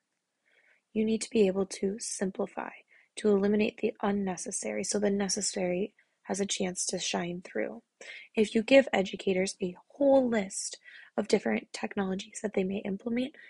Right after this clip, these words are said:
it's often seen as overwhelming and they will tend to avoid.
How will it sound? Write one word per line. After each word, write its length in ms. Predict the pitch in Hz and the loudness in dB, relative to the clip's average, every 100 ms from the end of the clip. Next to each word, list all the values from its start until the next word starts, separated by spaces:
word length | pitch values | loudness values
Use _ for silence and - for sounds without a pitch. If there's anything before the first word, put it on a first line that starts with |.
| _ | _
it's 200 | - 240 - | -2 -2 2
often 340 | 226 214 226 | 2 2 -2
seen 220 | 220 208 | -2 -2
as 160 | 208 - | -2 -2
overwhelming 720 | 214 190 196 190 175 175 185 - | -2 0 -2 -2 -4 -4 -6 -4
and 140 | 190 | -2
they 100 | 190 | 0
will 100 | 185 | 0
tend 260 | 185 190 175 | -2 -4 -4
to 140 | 196 | 0
avoid. 520 | 175 175 190 110 - | 0 4 2 2 -6